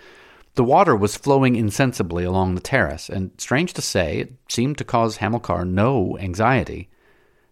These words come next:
But when the Helepolis was thirty paces off, he commanded planks to be placed over the streets, between the houses, from the cisterns to the rampart, and a file of people passed from hand to hand helmets and amphoras, which were emptied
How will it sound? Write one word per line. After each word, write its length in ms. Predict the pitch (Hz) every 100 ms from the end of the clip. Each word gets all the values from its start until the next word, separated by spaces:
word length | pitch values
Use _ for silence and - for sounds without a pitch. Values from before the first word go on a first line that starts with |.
| _ _
But 100 | -
when 180 | 110 147
the 100 | 190
Helepolis 640 | 143 135 156 151 131 87 -
was 140 | 104 98
thirty 260 | 131 131
paces 400 | 127 117 107 95
off, 360 | 98 76 - - _ _ _ _ _ _
he 100 | 120
commanded 460 | - 117 110 87
planks 420 | - 135 110 - -
to 80 |
be 80 | 85
placed 400 | 76 85 80 -
over 100 | 90
the 120 | 80
streets, 540 | - - 85 76 - - _ _ _ _
between 300 | - - 101
the 60 | 92
houses, 580 | 92 87 80 85 - - _ _ _ _
from 160 | - 113
the 60 | 98
cisterns 540 | - 127 - 95 85
to 100 | -
the 80 | 90
rampart, 580 | 92 95 90 85 82 - _ _ - - -
and 120 | 113
a 40 |
file 460 | 104 - 160 180 170
of 140 | 139
people 400 | - 117 - 80
passed 480 | - - 80 76 -
from 160 | - 90
hand 260 | 95 107
to 60 | 104
hand 420 | 98 90 80 78 - _
helmets 600 | - 127 104 71 - - -
and 120 | 95 92
amphoras, 580 | 90 - 104 78 67
which 220 | - 101 104
were 120 | 98
emptied 500 | 110 87 - 78 -